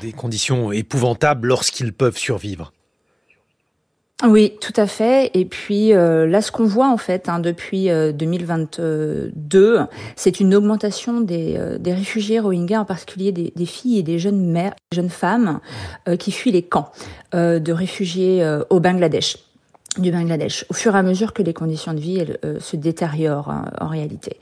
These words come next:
Speaker 2: Donc, euh, ce que l'on, ce que l'on voit, c'est évidemment des, des petits bateaux qui arrivent. Euh, il arrive là, euh, des, des plus gros vaisseaux.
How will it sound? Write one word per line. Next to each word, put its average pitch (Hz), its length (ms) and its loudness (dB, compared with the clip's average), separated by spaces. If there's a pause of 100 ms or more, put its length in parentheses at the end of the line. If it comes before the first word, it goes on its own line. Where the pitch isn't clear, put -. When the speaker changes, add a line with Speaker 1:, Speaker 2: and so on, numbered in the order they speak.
(480)
Speaker 2:
Donc, 170 280 -4
euh, 156 320 2
ce - 100 -10
que - 120 -2
l'on, 156 480 0
ce 151 100 -10
que - 100 -6
l'on 156 160 0
voit, 156 360 2
c'est - 120 -4
évidemment 160 480 0
des, 143 280 -4
des 147 100 -6
petits 151 240 -12
bateaux 151 240 -6
qui - 220 -8
arrivent. 180 500 -2 (420)
Euh, 151 600 0 (240)
il 175 160 2
arrive 185 320 4
là, 202 320 8
euh, 151 140 4
des, 143 200 0
des 156 120 -2
plus - 140 -2
gros 185 200 2
vaisseaux. 190 480 0